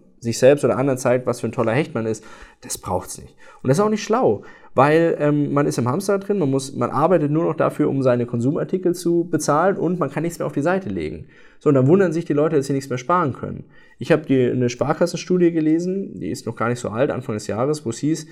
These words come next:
ja, äh, zwanzig Prozent, dreißig Prozent der Deutschen können nicht mehr sparen. So, auf der anderen Seite sehe ich so viel Konsum wie noch nie, so viel Technikkonsum wie noch nie. Ja klar, dass sie nichts mehr sparen können, wenn an erster Stelle der Technikkonsum steht und nicht das Sparen. Wenn bei den Leuten die Priorisierung mal anders wäre,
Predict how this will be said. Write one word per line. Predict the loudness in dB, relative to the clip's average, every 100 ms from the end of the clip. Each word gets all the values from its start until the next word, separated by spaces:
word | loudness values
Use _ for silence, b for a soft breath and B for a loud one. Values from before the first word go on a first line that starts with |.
| B B
ja, | -4 0 0 0 -2
äh, | -4
zwanzig | -4 -4 -4
Prozent, | -6 -6 -4 -4
dreißig | -4 -4
Prozent | -4 -4 -2
der | 0
Deutschen | 0 -2 -6
können | -6 -4
nicht | -4
mehr | -4 -8
sparen. | -8 -10 -14 -20 _ _ _ _ -12
So, | -8 -4
auf | 0
der | 2
anderen | 4 4
Seite | 4 4 2
sehe | 2 0
ich | 0
so | -2
viel | -2 -2
Konsum | -2 0 0 0
wie |
noch | 0 0
nie, | 0 -2
so | -6
viel | -6 -6
Technikkonsum | -2 -2 -2 -4 -2 0 -2
wie | -4
noch | -4
nie. | -6 -8 -12 b b b -2
Ja |
klar, | 2 2
dass | 2
sie | 0
nichts | 0 0
mehr | -2
sparen | 0 0 0
können, | 0 0 -2 B -2
wenn | 0
an | 2
erster | 0 -4 -4
Stelle | -2 2
der | 2
Technikkonsum | 2 2 2 0 -2 -2 -4
steht | -2 -2
und | -2
nicht | -2
das | -4
Sparen. | -2 -2 -2 -6 b b b b b b
Wenn | 2 4
bei |
den | 4 6
Leuten | 4 4 0 -2 -4 B -4
die | -2
Priorisierung | 0 2 4 4 2 2 0
mal | -4
anders | -6 -6 -6 -6
wäre, | -6 -6